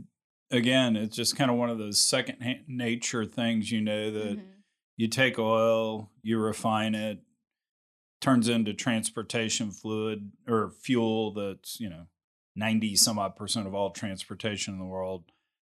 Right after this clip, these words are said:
Speaker 1: happens because of refined petroleum, right?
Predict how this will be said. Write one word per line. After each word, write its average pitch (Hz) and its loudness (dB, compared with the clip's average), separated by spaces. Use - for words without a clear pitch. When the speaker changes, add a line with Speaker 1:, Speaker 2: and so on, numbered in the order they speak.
Speaker 1:
happens 107 0
because 101 -4
of 90 -10
refined 101 -2
petroleum, 90 -4
right? 101 -2